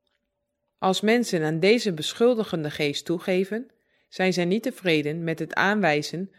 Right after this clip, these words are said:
van wat zij een fout in hun broeder vinden. Als zachte middelen niet helpen om iemand te laten doen wat volgens hen gedaan moet worden, nemen ze hun toevlucht tot dwang.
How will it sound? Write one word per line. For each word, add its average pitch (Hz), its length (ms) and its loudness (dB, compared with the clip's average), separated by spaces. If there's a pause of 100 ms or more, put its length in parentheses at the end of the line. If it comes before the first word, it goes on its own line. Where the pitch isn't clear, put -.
(140)
van 170 200 0
wat 156 160 0
zij 180 440 2
een 165 100 -8
fout 156 360 2
in 185 100 0
hun 185 140 0
broeder 214 240 0
vinden. 139 440 -6 (840)
Als 180 260 4
zachte 240 320 0
middelen 151 440 0
niet 240 180 0
helpen 196 500 0 (240)
om 175 220 -2
iemand 226 340 2
te 180 100 2
laten 160 320 2
doen 175 360 0 (200)
wat 165 160 -8
volgens 165 360 0
hen 196 240 0
gedaan 151 360 -2
moet 190 160 -2
worden, 202 420 -2 (420)
nemen 202 380 2
ze 226 120 0
hun 156 180 -2
toevlucht 208 420 -2
tot 156 160 -2
dwang. 165 300 -2